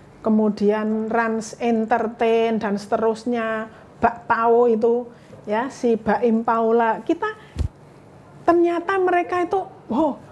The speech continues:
penghasilannya ternyata katanya tiap bulan miliaran itu. Saya kurang tahu kebenarannya, tapi ini kan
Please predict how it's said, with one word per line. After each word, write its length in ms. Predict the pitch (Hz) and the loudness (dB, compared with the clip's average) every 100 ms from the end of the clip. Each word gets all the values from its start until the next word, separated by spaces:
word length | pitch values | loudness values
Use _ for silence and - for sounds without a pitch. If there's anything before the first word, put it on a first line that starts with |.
| - - | -14 -4
penghasilannya 640 | 302 247 220 311 320 320 392 | -2 0 0 2 2 0 -2
ternyata 400 | 392 349 349 381 | -2 -2 -2 -4
katanya 480 | 349 311 330 370 381 | -4 -2 -2 -2 -2
tiap 240 | 359 339 | -4 -2
bulan 320 | 214 208 339 | 0 0 0
miliaran 480 | 359 330 339 339 330 247 | 0 0 0 0 2 2
itu. 240 | 202 185 175 - - - - - - | 0 -2 -6 -18 -20 -20 -20 -10 -4
Saya 160 | 320 | -2
kurang 320 | 330 302 294 | 0 0 0
tahu 160 | 294 285 | 0 0
kebenarannya, 640 | 294 - 214 233 359 359 233 | 0 0 2 2 0 0 0
tapi 240 | 220 220 370 | 0 0 0
ini 120 | 403 | 0
kan 120 | 480 | -2